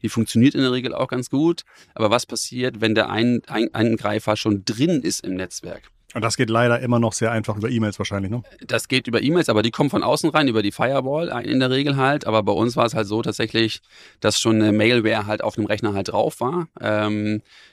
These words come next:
Speaker 1: die halt geäxt wurde durch ein Free Wi-Fi. Und, äh, das darf nicht passieren, aber, äh, wir alle wissen das, wie eigentlich immer der Trade-off ist zwischen dem Business und zwischen den Sicherheitseinstellungen. Und ein Mitarbeiter nach für uns wollte in Asien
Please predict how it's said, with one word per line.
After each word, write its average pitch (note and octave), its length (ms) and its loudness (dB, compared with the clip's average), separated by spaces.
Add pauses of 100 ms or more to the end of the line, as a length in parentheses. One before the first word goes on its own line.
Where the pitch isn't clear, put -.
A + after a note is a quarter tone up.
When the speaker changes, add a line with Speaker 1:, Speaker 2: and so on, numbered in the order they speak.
(160)
Speaker 1:
die G#2+ 140 4
halt G#2+ 220 4 (100)
geäxt - 320 0
wurde G#2+ 160 4
durch G#2 180 0
ein F#2+ 160 -2
Free G#2 300 -2
Wi-Fi. C3 500 -2
Und, A2 380 -2
äh, F2+ 160 -2
das - 180 -2
darf G#2+ 220 2
nicht B2 160 0
passieren, C3+ 360 -2
aber, G2+ 480 0
äh, C3 220 -2
wir F#2+ 100 -4
alle G2+ 200 0
wissen A2+ 200 0
das, A2 220 0
wie G#2+ 400 0
eigentlich A2 400 2
immer A2 160 2
der G2 160 -2
Trade-off A#2 480 0
ist G#2+ 200 -2
zwischen G#2+ 420 -2
dem G#2 320 0
Business D3+ 640 0
und A2 180 -2
zwischen A2+ 240 -4
den G2 140 0
Sicherheitseinstellungen. D3+ 1080 0 (540)
Und G2+ 160 0
ein G#2+ 60 4
Mitarbeiter A2+ 460 2
nach A2 140 2
für - 100 -2
uns B2+ 360 0
wollte A2 180 2
in G2 260 -2
Asien G#2+ 680 0